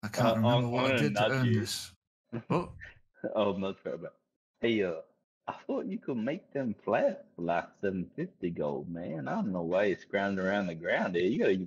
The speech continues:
Speaker 2: unique talent that you can utilize there, my friend.
Speaker 1: Oh, yeah, no, there's that. But I'm working on something different now. You're gonna like it. It's gonna be a lot of fun. But, uh, you know, thirteen gold's nothing to turn your, uh, turn your nose up to. And, and besides,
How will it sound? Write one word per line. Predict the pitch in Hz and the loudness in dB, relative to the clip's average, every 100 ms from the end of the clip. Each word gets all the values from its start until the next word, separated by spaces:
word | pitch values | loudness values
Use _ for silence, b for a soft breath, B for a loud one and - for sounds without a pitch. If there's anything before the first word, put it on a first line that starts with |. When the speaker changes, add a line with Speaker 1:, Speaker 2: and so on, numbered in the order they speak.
| - | -6
Speaker 2:
unique | 120 117 131 165 - | 0 2 2 0 -2
talent | - 311 285 - - | 0 2 2 0 -4
that | 87 | -6
you | 104 92 | -4 -2
can | 98 92 | -2 0
utilize | 156 117 85 85 82 | 2 2 2 0 -4
there, | 87 80 82 | -4 -6 -6
my | 82 - | -8 -2
friend. | 110 185 - _ _ _ _ _ - 120 | -2 -2 -10 _ _ _ _ _ -18 -6
Speaker 1:
Oh, | 117 104 90 87 - - - | 0 0 -2 -8 -16 -20 -6
yeah, | 113 117 110 | -2 0 0
no, | 107 123 127 | 0 0 0
there's | 135 156 120 | 2 2 2
that. | 120 117 113 | 2 0 0
But | - | 0
I'm | 165 202 | 2 4
working | 175 160 143 | 4 2 0
on | 135 | 2
something | - 139 120 | 2 0 0
different | 110 104 92 90 | -2 -4 -6 -6
now. | 101 101 | -6 -4
You're | 123 | -2
gonna | 151 120 104 | 2 2 2
like | 104 101 | -4 -6
it. | 95 | -10
It's | 104 | -8
gonna | 107 131 117 | 0 2 4
be | |
a | 113 | 2
lot | 110 104 | 0 -2
of | 101 | -8
fun. | 110 107 107 131 | -6 -4 -4 -4
But, | 143 139 | -4 -6
uh, | 117 - 117 B B B _ - | -10 -10 -14 B B B _ -4
you | 135 | 0
know, | 123 | 0
thirteen | 135 - 143 143 143 143 | -2 0 0 2 2 2
gold's | 147 180 160 | 2 2 0
nothing | 131 113 117 | -2 -2 -4
to | 117 | -2
turn | 131 131 | 2 4
your, | 135 131 127 131 135 135 147 151 151 151 | 4 4 2 2 0 -2 -2 -2 0 0
uh, | |
turn | 147 156 156 | 2 4 6
your | 156 | 6
nose | 156 175 196 156 | 6 4 4 0
up | 139 - | -2 -4
to. | 123 104 | -2 0
And, | 139 202 | 2 4
and | 190 190 | 6 6
besides, | 160 - 139 123 120 117 | 4 2 2 2 0 -4